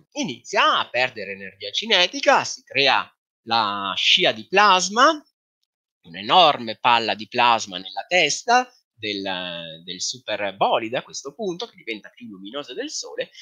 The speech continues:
e quando arriva a circa otto chilometri di quota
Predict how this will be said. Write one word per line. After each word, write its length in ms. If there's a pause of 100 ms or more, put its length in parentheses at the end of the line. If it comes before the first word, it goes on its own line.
(140)
e 160
quando 280
arriva 320
a 40
circa 440
otto 260
chilometri 460
di 200
quota 580